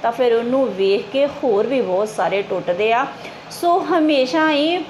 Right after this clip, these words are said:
ਪੋਜ਼ਿਟਿਵਿਟੀ ਫੈਲਾਉਣੀ ਚਾਹੀਦੀ, ਨਾ ਕਿ ਨੈਗੇਟਿਵਿਟੀ, ਕਿਉਂਕਿ ਹਮੇਸ਼ਾ ਹੀ ਚੰਗਾ ਕਰੋਗੇ, ਚੰਗਾ ਵੇਖੋਗੇ ਤੇ ਚੰਗਾ ਹੀ ਹੋਵੇਗਾ। ਸੋ ਉਹ ਬਹੁਤ ਵਧੀਆ ਕੰਮ ਕਰ ਰਹੇ ਨੇ, ਉਹਨਾਂ ਦੀ ਸ਼ਲਾਘਾ ਵਾਸਤੇ, ਸਿਫਤ ਵਾਸਤੇ ਸ਼ਬਦ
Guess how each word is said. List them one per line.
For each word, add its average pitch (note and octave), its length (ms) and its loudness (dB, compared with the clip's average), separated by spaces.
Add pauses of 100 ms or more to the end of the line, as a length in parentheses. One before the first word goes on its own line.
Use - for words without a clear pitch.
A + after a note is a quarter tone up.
ਪੋਜ਼ਿਟਿਵਿਟੀ D4+ 720 2
ਫੈਲਾਉਣੀ G#3 500 0
ਚਾਹੀਦੀ, G#3+ 400 0
ਨਾ G#3+ 300 0
ਕਿ A#3 160 2
ਨੈਗੇਟਿਵਿਟੀ, F3 760 -4 (440)
ਕਿਉਂਕਿ D4+ 760 2 (360)
ਹਮੇਸ਼ਾ D4+ 560 2
ਹੀ D4+ 500 2 (340)
ਚੰਗਾ D4 380 2
ਕਰੋਗੇ, D4+ 500 2
ਚੰਗਾ C4 440 0
ਵੇਖੋਗੇ C4 480 0
ਤੇ E4 180 -2
ਚੰਗਾ A#3 480 0 (140)
ਹੀ D4 160 2
ਹੋਵੇਗਾ। G3 680 0 (400)
ਸੋ D4 100 2
ਉਹ D4+ 280 4
ਬਹੁਤ C4 400 0
ਵਧੀਆ B3 400 2
ਕੰਮ C4 320 0
ਕਰ A#3 220 2
ਰਹੇ A#3+ 340 0
ਨੇ, C4 340 -2
ਉਹਨਾਂ D4 460 2
ਦੀ C4+ 400 0
ਸ਼ਲਾਘਾ B3+ 640 0
ਵਾਸਤੇ, A3+ 520 2
ਸਿਫਤ C4+ 520 -2
ਵਾਸਤੇ A3+ 560 0
ਸ਼ਬਦ C4+ 520 -2